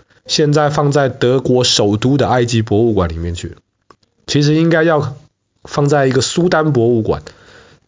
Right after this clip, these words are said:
可，可是大家想金字塔，就都放到埃及博物馆里面去了。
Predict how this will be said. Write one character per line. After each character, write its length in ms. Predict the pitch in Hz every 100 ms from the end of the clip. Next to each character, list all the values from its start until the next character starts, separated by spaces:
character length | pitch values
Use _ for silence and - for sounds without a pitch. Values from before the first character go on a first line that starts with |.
| _ - -
可， 140 | -
可 160 | - 131
是 140 | 165
大 100 | 160
家 140 | 160 165
想 180 | 107 98
金 160 | 127
字 140 | 131 123
塔， 240 | 107 82 _ _ _ _ _ _ _ _ _ _ _ - -
就 160 | - 139
都 160 | 135 127
放 240 | 135 127
到 80 | 127
埃 200 | 120 117
及 140 | 110
博 160 | 101 101
物 120 | 113
馆 140 | 95
里 80 | 85
面 160 | 85 87
去 160 |
了。 60 | -